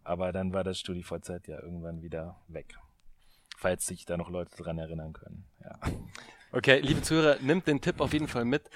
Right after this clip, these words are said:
Speaker 2: Was Johannes da geschafft hat mit seiner Facebook-Gruppe, ist heute nicht mehr allzu leicht nachzumachen, aber im Vorfeld Reichweite zu generieren, also Reichweite zu erschaffen, indem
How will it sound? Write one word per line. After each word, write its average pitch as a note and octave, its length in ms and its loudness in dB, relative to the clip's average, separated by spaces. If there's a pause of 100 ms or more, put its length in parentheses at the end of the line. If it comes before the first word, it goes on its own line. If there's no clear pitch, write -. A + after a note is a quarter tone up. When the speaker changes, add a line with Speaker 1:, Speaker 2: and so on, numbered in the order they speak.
(120)
Speaker 2:
Was C#3 180 6
Johannes C#3+ 380 0
da C3+ 100 4
geschafft C3 380 -2
hat B2 160 0
mit A2+ 160 -2
seiner A2+ 180 2
Facebook-Gruppe, A#2+ 600 -2
ist - 340 -4
heute D3 240 0
nicht D3 160 -4
mehr C3 140 0
allzu C3 260 0
leicht B2+ 200 2
nachzumachen, C3 600 -2 (340)
aber C#3 420 4 (920)
im C3 140 0
Vorfeld D3 640 2
Reichweite A#2+ 680 4
zu - 140 -6
generieren, A2 340 0
also G#2+ 220 -2
Reichweite A#2 540 2
zu - 120 -2
erschaffen, C#3 320 0
indem B2 320 2